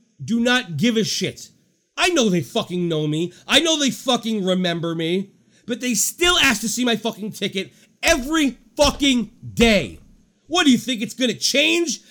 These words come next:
That I'm not, like, I'm gonna suddenly be like, "You know what? I don't really have a monthly pass anymore. Halfway through the month, don't have it." Not at all.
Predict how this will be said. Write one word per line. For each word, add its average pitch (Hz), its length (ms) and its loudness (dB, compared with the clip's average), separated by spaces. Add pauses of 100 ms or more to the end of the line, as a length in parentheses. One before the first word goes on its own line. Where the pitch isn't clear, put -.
That 262 120 0
I'm 277 200 2
not, - 360 -2
like, 269 160 -2
I'm 285 140 -2
gonna 294 160 0
suddenly 285 380 -2
be 269 140 -2
like, 254 200 2 (300)
"You 170 120 -2
know 233 180 2
what? 233 300 4 (500)
I 247 200 2
don't 247 160 0
really 214 220 2
have 196 140 2
a 190 60 2
monthly 196 220 0
pass 202 260 0
anymore. 139 300 -2
Halfway 190 300 -2
through 208 160 -12
the 220 60 -2
month, 233 300 -4
don't 208 200 -2
have 202 280 -2
it." - 140 -14 (600)
Not 233 240 2
at 240 60 0
all. 247 340 0